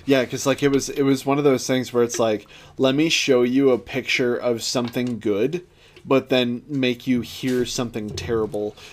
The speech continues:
and confuse the fuck out of your brain." Or, like, show you,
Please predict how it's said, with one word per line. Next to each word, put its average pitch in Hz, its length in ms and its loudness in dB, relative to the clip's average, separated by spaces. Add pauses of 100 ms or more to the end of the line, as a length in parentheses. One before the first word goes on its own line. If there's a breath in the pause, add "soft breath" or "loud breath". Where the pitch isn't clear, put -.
(140 loud breath)
and 139 200 -2
confuse 147 720 -8
the 117 140 0
fuck 117 360 -4
out 117 140 -2
of 107 80 -6
your 110 120 -4
brain." 101 500 -10 (580 soft breath)
Or, 139 120 4
like, 127 360 2
show 135 440 2
you, 131 400 2